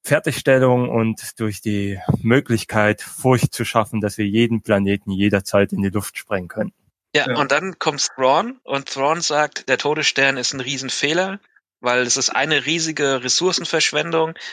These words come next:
Speaker 2: Es wäre viel günstiger, äh, das Geld in tie Defender und Sternzerstörer zu stecken, um durch die Verbreitung der ganzen Galaxis quasi die Kontrolle über die Planeten zu halten.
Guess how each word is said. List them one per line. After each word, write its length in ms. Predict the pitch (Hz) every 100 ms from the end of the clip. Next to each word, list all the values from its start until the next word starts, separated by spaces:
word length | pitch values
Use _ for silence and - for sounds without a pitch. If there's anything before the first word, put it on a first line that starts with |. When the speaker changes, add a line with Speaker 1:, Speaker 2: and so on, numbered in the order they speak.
| -
Speaker 2:
Es 140 | -
wäre 120 | 131
viel 500 | 127 - 156 151 147 -
günstiger, 760 | - 165 - 143 139 135 131 - 113 120
äh, 40 |
das 180 | 113 117
Geld 280 | - 127 131
in 180 | 113 117
tie 200 | 131 139
Defender 720 | 147 - 131 143 135 123 120
und 160 | 113 107
Sternzerstörer 720 | - 135 165 139 - 135 131
zu 80 | -
stecken, 400 | - 131 - 139 - - _
um 320 | - 123 123 120
durch 460 | 127 120 - - -
die 200 | 117 117
Verbreitung 560 | 117 113 113 156 165 147
der 120 | 123
ganzen 380 | 120 135 - 135
Galaxis 680 | 113 147 - - 160 - - _ _ _ -
quasi 340 | 120 120 123
die 100 | 123
Kontrolle 540 | - 120 - 120 123
über 400 | 113 113 110 107
die 120 | 98 -
Planeten 400 | 110 110 113 110
zu 160 | -
halten. 240 | 101 101